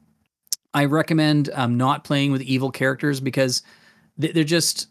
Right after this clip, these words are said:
they're so completely random, and it makes it hard as a D M to keep track of things, and they have no recourse. They can do anything they kind of want, and that takes away a lot of fun from the game, I think, if it's just totally wide open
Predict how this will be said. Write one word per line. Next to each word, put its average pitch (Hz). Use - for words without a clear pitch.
they're 151
so 170
completely 147
random, 131
and 135
it 127
makes 131
it 120
hard 131
as 131
a 135
D 123
M 131
to 127
keep -
track 139
of 139
things, 139
and 127
they 127
have 123
no 135
recourse. 135
They 127
can 123
do 131
anything 135
they 123
kind 127
of 117
want, 120
and 131
that 135
takes 156
away 127
a 120
lot 120
of 117
fun 131
from 143
the 135
game, 139
I 139
think, 147
if 131
it's 117
just 135
totally 131
wide 120
open 131